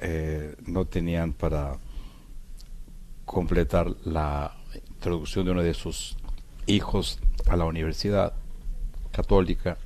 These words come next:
y entonces me pe-, me pidieron que si la parroquia podía ayudar porque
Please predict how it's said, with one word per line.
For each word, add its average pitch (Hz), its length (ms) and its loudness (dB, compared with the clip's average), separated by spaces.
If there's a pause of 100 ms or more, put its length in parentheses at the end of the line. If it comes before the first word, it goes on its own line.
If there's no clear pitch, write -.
(560)
y 98 160 2
entonces 101 640 2 (1300)
me 92 200 4
pe-, 101 220 6
me 95 140 6
pidieron 98 500 10
que 92 160 2
si 90 160 0
la 85 100 2
parroquia 92 380 4
podía 87 160 2
ayudar 87 340 4
porque - 460 0